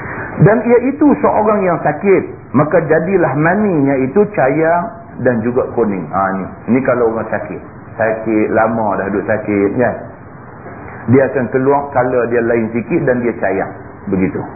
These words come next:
Ataupun tiada bagus oncang maninya. Ha? Dia ni ada masalah pundi-pundi, kencing dia pun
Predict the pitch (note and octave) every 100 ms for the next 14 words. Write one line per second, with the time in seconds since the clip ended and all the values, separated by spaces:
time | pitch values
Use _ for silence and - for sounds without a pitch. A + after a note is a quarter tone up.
0 | - - - - - - F3 - D4 -
1 | B3+ A#3 B3 A#3+ G3+ A#3+ A3 B3+ A#3 D3
2 | - F3+ F#3+ F#3 F#3+ E3+ F3 F3 D#3+ C3+
3 | A2+ F2+ G2+ D#3+ F#3+ D#3 E3 F3 F3 D#3+
4 | D#3 D#3 C#3+ D3+ - C#3+ C3 D3 C#3+ C#3
5 | C3+ C#3 C3+ B2 A2+ G#2 B2+ B2 C3 B2
6 | A#2+ A#2+ A#2+ - C3